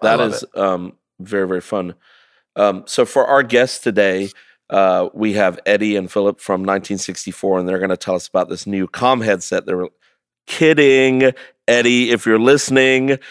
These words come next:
Speaker 1: Philip, if you're listening, where are you guys?
Speaker 2: That's funny.
Speaker 1: Yeah, I literally, they,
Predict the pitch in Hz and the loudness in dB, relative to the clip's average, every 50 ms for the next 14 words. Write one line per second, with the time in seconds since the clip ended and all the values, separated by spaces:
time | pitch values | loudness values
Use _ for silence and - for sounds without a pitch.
0 | - _ _ - 131 131 135 127 131 120 - 120 117 117 131 147 156 147 - 131 | -20 _ _ 0 2 2 4 4 2 0 2 2 2 2 2 2 0 -2 0 2
1 | 131 127 123 120 120 120 - - - 98 104 120 127 131 135 135 139 143 143 139 | 2 4 4 2 0 -2 -6 -6 -4 0 2 4 4 6 6 6 6 4 4 2
2 | 139 - _ _ _ _ - - 135 139 135 131 127 127 120 107 113 110 104 101 | 0 -2 _ _ _ _ 2 4 4 4 4 4 2 0 0 2 2 2 4 4
3 | 95 92 85 82 90 - - - - - _ _ _ _ _ _ _ _ _ _ | 2 0 0 -4 -6 -8 -10 -10 -10 -14 _ _ _ _ _ _ _ _ _ _
4 | _ _ _ _ _ _ _ _ _ _ _ _ _ _ _ _ 71 76 76 - | _ _ _ _ _ _ _ _ _ _ _ _ _ _ _ _ -8 -6 -6 -6
5 | - - - 64 55 53 - - _ _ _ _ _ _ _ _ _ _ _ - | -8 -8 -8 -8 -8 -8 -12 -16 _ _ _ _ _ _ _ _ _ _ _ -2
6 | 104 107 87 82 73 - _ - - 92 95 87 82 - - 95 101 98 90 92 | 2 2 2 2 0 -2 _ 0 2 2 2 0 -2 -6 -6 -2 -2 0 0 0
7 | 87 87 85 95 90 92 90 - | -2 -4 -2 -2 -2 -2 -2 -6